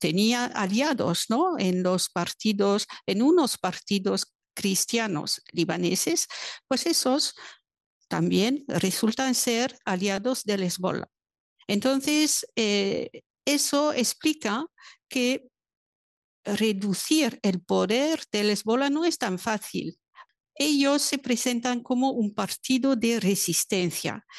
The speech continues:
No es que quieren atacar o eso, pero un partido de resistencia. Y entonces la excusa es, eh, Israel sigue ocupando una parte del territorio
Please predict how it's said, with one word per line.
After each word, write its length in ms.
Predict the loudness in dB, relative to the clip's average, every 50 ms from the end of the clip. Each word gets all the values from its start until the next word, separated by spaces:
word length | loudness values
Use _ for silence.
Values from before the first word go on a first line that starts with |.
| -16 -16 -16 -18 -10 _
No 280 | 2 4 4 4 4 4
es 280 | 4 4 2 0 -2 -2
que 320 | 0 0 2 2 2 0
quieren 520 | -2 -4 0 0 0 2 0 0 0 0
atacar 680 | -2 -2 -2 -4 -6 -4 -2 -2 -2 0 0 0 0 0 0
o 100 | 0 0
eso, 300 | 0 -2 -4 -6 -8 -12 _ _ -2
pero 460 | -2 0 2 4 4 4 4 4 4
un 180 | 4 2 2
partido 580 | 2 0 -4 -4 -4 -4 -4 -2 2 2 2 2
de 300 | 0 -2 -2 -2 0 0
resistencia. 840 | 0 0 -2 -2 -2 -2 -2 -2 0 0 -2 -2 -4 -6 -8 -8 -6 -2
Y 140 | 0 2 2
entonces 640 | 2 2 2 2 2 2 2 0 -2 -2 -2 -2 -2
la 100 | 0 0
excusa 560 | 0 -2 0 2 2 2 2 2 -2 -2 -2
es, 400 | 0 -2 0 0 -2 -4 -4 -6 -14 -20 -20 -20 -20 -20 -20 _ _ _ -4
eh, 380 | -2 0 2 2 0 0 -2 0
Israel 840 | 0 2 2 2 0 2 2 2 2 2 2 2 2 0 -2 -4 -6 _ _ _ _ _ _ _ _ _ _ _ -6
sigue 680 | -2 -2 2 4 4 4 4 4 2 2 2 0 -2 -2 -2
ocupando 800 | -4 -2 0 0 0 0 0 0 2 2 2 0 0 -2 -2
una 320 | -2 0 0 2 0 0 0
parte 640 | -2 -2 -2 -4 -6 -4 -2 -2 -2 -4 -8 _ _ _ _ _ _ -6
del 260 | -4 -2 -2 -2 0
territorio 960 | 0 0 0 0 0 -2 -4 -4 -4 -2 0 2 2 2 2 2 2 2 0